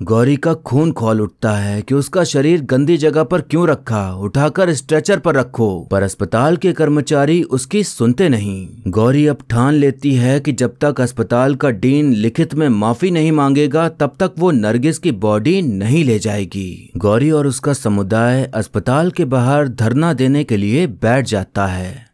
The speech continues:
डीन को सब कुछ पता था पर उसे कोई परवाह नहीं थी, बल्कि सोच रहा था कि ऐसे ही ऐरे गहरे लोग हैं, इनकी क्या ही सुनना।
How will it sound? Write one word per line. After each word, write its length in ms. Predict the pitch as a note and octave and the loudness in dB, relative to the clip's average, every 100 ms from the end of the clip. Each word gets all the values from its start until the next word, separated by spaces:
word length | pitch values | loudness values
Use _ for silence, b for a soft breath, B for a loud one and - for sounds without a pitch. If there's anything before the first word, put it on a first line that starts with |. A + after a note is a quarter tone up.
| - | -10
डीन 300 | F2 B2+ F#3 | 0 0 0
को 160 | G3 A3 | 0 -2
सब 300 | - - - | -2 -6 -4
कुछ 200 | - F#3+ | -4 -4
पता 300 | - G2 F#2 | -4 -4 -6
था 400 | - F#2+ F#2 F#2 - | -6 -8 -6 -8 -4
पर 100 | C#3+ | -2
उसे 220 | D#3 G#3 G3+ | 0 -2 -4
कोई 280 | A#2+ C3 F#3 | -2 2 2
परवाह 380 | - A2+ G2 G2 | 0 -2 -2 -2
नहीं 240 | G2 G2 | -2 -4
थी, 400 | - F#2+ F#2 F2 E2 | -6 -6 -6 -8 -10
बल्कि 380 | F2 G2+ F2+ G#2 | -4 -4 -2 -4
सोच 380 | - B2+ F3 | 0 0 0
रहा 260 | F3 D#3 D3+ | 0 0 0
था 280 | D3+ E3 F3+ | 0 0 0
कि 200 | E3+ A2+ | 0 0
ऐसे 300 | A2+ A#2+ F3+ | 2 0 0
ही 200 | F3 F#3+ - | 2 0 0
ऐरे 280 | A2 B2+ E3+ | 0 0 2
गहरे 240 | D#3 E3 | 2 2
लोग 300 | D#3+ D#3 C#3 | 2 2 2
हैं, 400 | G#2 G2+ G2+ G2 | 0 -4 -6 -8
इनकी 280 | - C3 G3 | -2 0 0
क्या 240 | - A#2 | -2 -2
ही 180 | G#2+ C3 | 2 0
सुनना। 540 | C3 C3 G2 F#2 F#2 | 2 -2 -2 -4 -8